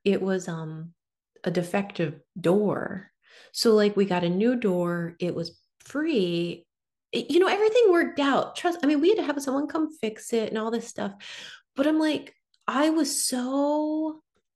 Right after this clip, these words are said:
I was almost having an anxiety attack about it. I was so disappointed in myself. Like, every time I think, "I've come so far,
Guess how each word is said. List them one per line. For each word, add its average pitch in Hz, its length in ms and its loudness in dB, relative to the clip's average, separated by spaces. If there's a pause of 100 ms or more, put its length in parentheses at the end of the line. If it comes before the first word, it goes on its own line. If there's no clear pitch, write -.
(200)
I 277 160 0
was 370 180 6
almost 254 520 -2
having 202 320 -4
an 185 100 -4
anxiety 170 640 -6
attack - 420 -12
about - 340 -4
it. - 140 -4
I 196 60 0
was 202 220 2
so 254 140 0
disappointed 247 580 0
in 190 60 2
myself. 170 340 -4
Like, 180 180 -8
every 208 220 0
time 254 180 -8
I 208 100 -4
think, 190 360 -8 (340)
"I've 214 160 -6
come 208 240 -2
so 208 300 -4
far, 233 680 2